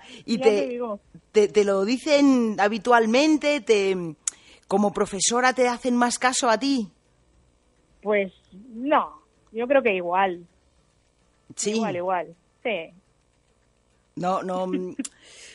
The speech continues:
Speaker 1: no les impones tanto, ¿no?
Speaker 2: No, yo creo que cuando me, a lo mejor al principio se ponen nerviosos, pero luego me conocen, yo siempre estoy de broma, entonces,
Speaker 1: Sí.
Speaker 2: eh, eh, nada, lo llevan bien.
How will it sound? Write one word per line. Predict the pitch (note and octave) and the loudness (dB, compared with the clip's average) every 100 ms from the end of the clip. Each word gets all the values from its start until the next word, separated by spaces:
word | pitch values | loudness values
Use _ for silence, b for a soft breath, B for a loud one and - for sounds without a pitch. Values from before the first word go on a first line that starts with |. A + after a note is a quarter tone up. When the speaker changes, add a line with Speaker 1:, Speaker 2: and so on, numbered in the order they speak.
| B | B
Speaker 1:
no | F#3 | -2
les | A#3 B3 B3+ | 2 2 0
impones | A#3+ A3 A3 G#3 | 0 0 0 -6
tanto, | D#3+ D#3+ E3 | -10 -8 -8
¿no? | A3+ F4+ _ _ _ _ _ _ _ _ _ - | -6 -8 _ _ _ _ _ _ _ _ _ -18
Speaker 2:
No, | E4 F#4 C4 F#3+ G3 | -8 -4 -2 0 -2
yo | G#3+ | 0
creo | B3 C#4 | 2 2
que | C4+ | 2
cuando | B3+ B3 | 0 0
me, | B3 | -2
a | B3 | 0
lo | A#3+ | 0
mejor | A#3 D#4 | 2 2
al | E4 | 2
principio | D#4 D4+ D4 C#4+ | 2 -2 0 0
se | D#4 | 0
ponen | C4+ C4+ B3 | 0 0 0
nerviosos, | B3 B3+ D#4+ B3 A3+ | -2 -2 -4 -2 -2
pero | A3 G#3 | -2 -2
luego | A#3+ | 0
me | B3+ B3 | -2 -4
conocen, | A#3 B3 B3 A#3 | -4 -4 -4 -6
yo | |
siempre | C#4+ C4+ | -6 -6
estoy | G3 F#3+ | -6 -4
de | E3+ | -4
broma, | E3+ F3+ E3+ D#3 | -2 -4 -6 -14
entonces, | E3+ G3 - G#3+ | -14 -14 -8 -10
Speaker 1:
Sí. | C#3 C3+ C3+ B2 _ _ _ _ _ | -8 -14 -16 -20 _ _ _ _ _
Speaker 2:
eh, | A3+ B3+ C4 | -20 -18 -12
eh, | B3+ A#3+ B3 | -10 -10 -12
nada, | B3 A#3+ F3+ | -8 -6 -4
lo | F#3+ | -4
llevan | A#3 B3 F3+ | 0 0 0
bien. | F3+ F3 F3 | -6 -10 -10